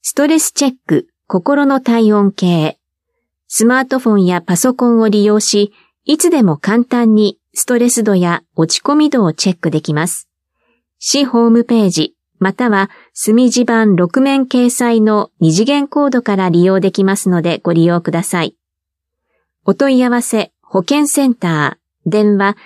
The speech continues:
三七八の三四二一番です。健康万歳、稲城講座。身近な健康問題についてわかりやすく解説をする公開講座を開催します。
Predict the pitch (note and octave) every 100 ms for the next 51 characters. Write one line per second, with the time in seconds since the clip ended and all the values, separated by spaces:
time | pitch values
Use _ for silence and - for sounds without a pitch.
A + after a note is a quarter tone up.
0 | - - A#3+ C#4+ D#4 D#4+ C4+ A#3+ G#3+ -
1 | G#3 E3+ - - - A#3 C4+ C#4 C#4+ A3
2 | D3+ E3 G3+ G#3+ G#3 G3+ E3+ D3+ D3 F3
3 | - _ _ _ _ _ _ _ _ _
4 | _ _ _ _ _ _ _ _ _ _
5 | _ _ _ - B3 D4+ D4+ D4 C#4 A#3+
6 | A#3+ A3+ A#3 F#3 - _ - E3+ A3 C4+
7 | C#4 C4 B3 G3+ D#3+ - _ _ _ _
8 | _ _ _ _ - G3 A3+ C4 C4 B3+
9 | B3+ A3+ B3 C4 C4 B3+ B3+ A3+ G3+ F#3+
10 | - G3 F3 E3+ E3 _ - E3+ E3+ B3+
11 | C#4 D4+ - - G#3+ G#3+ G3+ G3+ G#3 G#3+
12 | G#3 G3+ - F#3 F#3+ - - G#3 A#3+ C4+
13 | C4 C4 C4 A#3+ F#3+ E3+ F3+ F3 F3+ F3
14 | - E3+ F3 - -